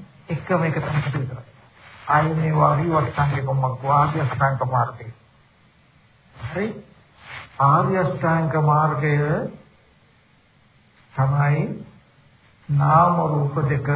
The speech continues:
නිර්වශේෂයෙන් නිරුද්ධ කරන්න පුළුවන් එකම තැන. ඒක ලෝකෝත්තර. ලෝකෙන් එකයි.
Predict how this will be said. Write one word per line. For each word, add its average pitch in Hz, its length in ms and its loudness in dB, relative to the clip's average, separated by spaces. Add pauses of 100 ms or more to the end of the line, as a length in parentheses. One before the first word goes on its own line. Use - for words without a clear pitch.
(500)
නිර්වශේෂයෙන් 175 960 0
නිරුද්ධ 151 360 -2
කරන්න 143 420 0
පුළුවන් 143 480 0 (600)
එකම 131 280 -4
තැන. 117 240 -8 (760)
ඒක 143 280 -2 (200)
ලෝකෝත්තර. 123 680 -4 (920)
ලෝකෙන් 135 600 0 (180)
එකයි. - 300 -12